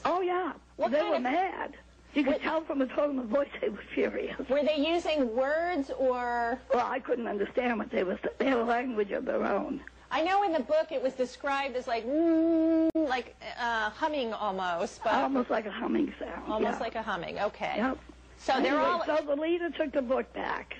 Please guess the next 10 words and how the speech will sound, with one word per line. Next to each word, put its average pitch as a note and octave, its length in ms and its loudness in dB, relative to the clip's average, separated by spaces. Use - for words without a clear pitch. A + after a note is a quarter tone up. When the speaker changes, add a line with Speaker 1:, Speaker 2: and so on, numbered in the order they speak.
Speaker 2:
Oh. - 540 -4
What F4+ 160 2
did F#4+ 100 0
he G4 140 0
say, A#4 440 0
or A3 100 0
what C#4+ 120 0
did E4 160 -4
you G#4+ 100 4
say? F#3+ 300 0